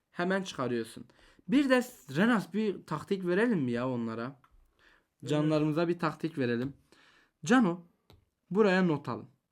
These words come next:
Speaker 1: Bak yapım ekine buraya not alın. Çok önemli. Bir kelime fiilden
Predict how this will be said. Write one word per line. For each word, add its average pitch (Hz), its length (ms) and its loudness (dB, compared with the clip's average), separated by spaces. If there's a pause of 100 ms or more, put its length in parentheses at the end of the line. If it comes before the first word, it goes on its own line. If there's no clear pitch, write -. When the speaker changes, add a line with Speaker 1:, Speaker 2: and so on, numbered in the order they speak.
(680)
Speaker 1:
Bak 139 320 -6
yapım 160 360 0
ekine 196 340 -2
buraya 185 240 0
not 139 260 -2
alın. 110 280 -10
Çok - 260 -4
önemli. 110 400 -6 (480)
Bir 254 360 4
kelime 156 600 4 (380)
fiilden 170 960 6